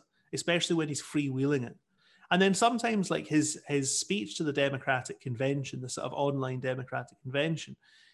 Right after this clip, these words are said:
he scarcely put a syllable wrong, right? Now, I dare say that's because he's, he can read a teleprompter,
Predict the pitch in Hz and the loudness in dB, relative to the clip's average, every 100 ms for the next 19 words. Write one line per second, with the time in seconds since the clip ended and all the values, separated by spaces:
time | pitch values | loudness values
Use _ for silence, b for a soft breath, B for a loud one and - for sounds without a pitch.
0 | b 175 - 214 226 - 185 175 - 143 | b 0 2 2 2 0 -2 -2 0 0
1 | 135 - 147 131 131 139 185 - - _ | 0 0 0 0 0 4 2 2 -8 _
2 | _ _ - 135 151 170 - B B 165 | _ _ -6 -2 -2 -4 -10 B B 4
3 | 156 151 190 170 170 147 143 143 139 131 | 4 6 4 4 2 2 0 -4 -4 -4
4 | 120 - 131 135 127 127 120 147 151 151 | -4 -6 -6 -4 -4 -4 -2 0 2 0
5 | 151 131 131 131 - | -2 -4 -6 -12 -14